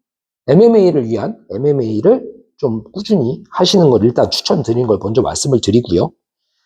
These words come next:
자, 테이크다운 디펜스. 음, 말이 뭐, 디펜스지만 이것도 역시 그냥 가장 위험한 상황은 타격가로서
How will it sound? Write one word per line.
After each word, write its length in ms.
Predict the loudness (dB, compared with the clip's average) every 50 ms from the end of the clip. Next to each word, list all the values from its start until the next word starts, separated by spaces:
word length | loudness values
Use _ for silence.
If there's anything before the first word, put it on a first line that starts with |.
| _ _ _ _ _ _ _
자, 180 | -4 -2 -2 -4 -6 _ _ _
테이크다운 580 | 0 2 2 2 0 2 2 2 4 2 2 -2
디펜스. 880 | -4 -6 -8 -4 -2 -2 -2 -2 -4 -6 -4 -4 -4 -4 -6 -12 _ _ _ _ _ _ _ _ _ _ _ _ _ _ _ -4
음, 220 | -2 -2 0 0
말이 300 | 2 2 4 4 4 4
뭐, 140 | 4 4 2
디펜스지만 840 | 0 -4 -4 -2 -2 -2 -4 -6 -8 -6 -4 -2 -2 -2 -2 -4 _
이것도 380 | -2 0 0 2 2 2 4 4
역시 340 | 4 2 2 0 0 0 0
그냥 440 | 0 -2 -2 -2 -2 -4 -8 -14 _ _ _ _ _ _ _ _ _ _ _ _ _ _ _ _ _ _ _ _ _ _ _ _ _ _ _ -2
가장 440 | -2 0 2 2 2 2 2 0
위험한 440 | 0 0 0 0 2 2 0 0 -2
상황은 400 | -2 -2 -2 -2 -2 -2 -6 -8
타격가로서 960 | -6 -6 -6 -6 -4 -2 -2 -2 0 -2 -4 -4 -2 0 2 2 0 0 -4